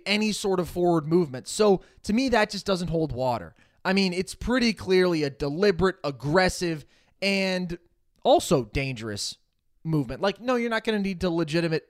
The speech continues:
injury with that. Now we hear that Sabonis has a sternum contusion. Okay, he's gonna play. And it was very European of him, I thought, very soccer player of how he sold the whole situation. But bottom line, it was inexcusable. It was completely excessive.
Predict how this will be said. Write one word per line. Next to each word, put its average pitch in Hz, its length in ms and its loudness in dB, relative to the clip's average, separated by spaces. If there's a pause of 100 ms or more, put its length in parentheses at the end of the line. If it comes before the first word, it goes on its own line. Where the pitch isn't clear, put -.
injury 151 480 -6
with 139 220 -4
that. 147 260 0
Now 151 220 -4
we 147 100 -8
hear 147 260 -6
that 139 200 -8 (380)
Sabonis 156 420 -4
has 160 120 -2
a 156 80 -4
sternum 160 560 -4
contusion. 151 640 -2
Okay, 151 420 -2
he's 139 240 -8
gonna 160 240 -2
play. 113 400 -6 (240)
And 143 160 -8
it 135 60 -6
was 147 100 -4
very 165 340 0
European 156 640 -2
of 113 80 -8
him, 123 140 -6
I 117 80 -4
thought, 117 260 -6
very 151 300 -4
soccer 151 500 -2
player 120 400 -6
of 113 100 -8
how 127 220 -4
he 123 140 -8
sold 131 300 -6
the 117 60 -4
whole 117 140 -6
situation. 117 560 -10
But 185 180 -2
bottom 214 300 4
line, 170 320 -2 (560)
it 180 160 2
was 160 520 -2 (540)
inexcusable. 156 920 0
It 165 80 -2
was 156 160 -6
completely 185 560 -4
excessive. 160 680 -2